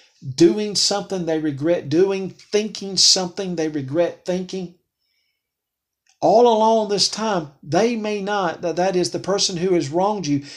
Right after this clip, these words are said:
may not ever realize that you're struggling with that and that they're, they're cause of it. But you know what? The Bible again says, "Walk in the Spirit, and you shall not fulfill the lust of the flesh." So if we are going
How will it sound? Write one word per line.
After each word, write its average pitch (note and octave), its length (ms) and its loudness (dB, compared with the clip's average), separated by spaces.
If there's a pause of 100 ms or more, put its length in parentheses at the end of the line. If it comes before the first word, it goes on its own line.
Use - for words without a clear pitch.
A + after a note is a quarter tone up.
(100)
may A3 160 -2
not A3 220 0
ever G3+ 220 2
realize F3+ 720 2
that G3+ 180 -4
you're G#3+ 100 -4
struggling F#3 540 2
with C3 140 -8
that G2+ 340 -12 (1000)
and F3+ 140 2
that F3+ 160 0
they're, G3+ 420 0 (360)
they're F#3 200 0
cause F3 400 2
of B2 220 -4
it. - 80 -20 (1600)
But C3+ 140 -6
you D#3+ 100 0
know D#3+ 100 0
what? F3 240 0
The D#3 80 -4
Bible D3+ 340 0
again D#3 360 -4
says, D#3 360 0
"Walk D#3 300 -2
in D#3+ 80 -8
the D3 80 -6
Spirit, E3+ 380 2
and D#3+ 100 -8
you D3 60 -4
shall D3 240 -6
not D#3+ 300 -6
fulfill D#3 400 -4
the C3 100 -6
lust C#3+ 340 -4
of C#3 100 -8
the C3 80 -10
flesh." D3 480 -6 (320)
So D#3+ 280 0
if C#3 160 -4
we F#3 280 2
are - 220 0
going F#3 520 -2